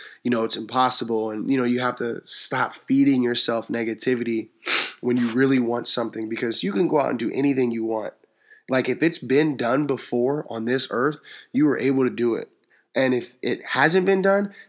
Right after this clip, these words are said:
be the first one to do it. You just have to find a way to make it work. Um, and so that's, that's what I'm doing. Um, you know,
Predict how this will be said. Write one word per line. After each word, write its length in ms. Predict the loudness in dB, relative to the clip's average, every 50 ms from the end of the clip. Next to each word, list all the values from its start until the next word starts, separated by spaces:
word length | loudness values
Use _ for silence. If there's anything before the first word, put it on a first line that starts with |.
| _ -8
be 160 | -6 -4 0
the 160 | 0 0 0
first 340 | 0 2 2 2 2 2 2
one 140 | 2 2 2
to 80 | 2 0
do 300 | 0 0 2 4 4 4
it. 140 | 2 0 -2
You 180 | -4 -2 -2 0
just 160 | 0 0 -2
have 160 | -2 -2 -2
to 100 | -4 -4
find 340 | -2 -2 0 0 2 2 2
a 40 | 2
way 160 | 2 2 2
to 120 | 2 2
make 260 | 2 2 0 0 0
it 160 | -2 -4 -4 -2
work. 500 | -2 -2 -2 -2 -4 -6 -8 -16 -20 _ _ _ -20 -20 _ _ _ _ _ _ _ -8
Um, 500 | -6 -4 -4 -4 -4 -6 -6 -8 -10 -14 _ _ _ _ _ _ -6
and 120 | -4 -2 0
so 140 | 0 0
that's, 320 | 0 0 0 0 0 -2 -2
that's 300 | 0 0 -2 0 0 0
what 80 | 0
I'm 120 | 0 0 0
doing. 360 | 0 0 0 0 -4 -8 -12 _ _ _ _ _ -8
Um, 380 | -6 -6 -6 -8 -10 -12 -14 _ _ _ _ -4
you 120 | -2 0
know, 300 | 0 0 0 -2 -4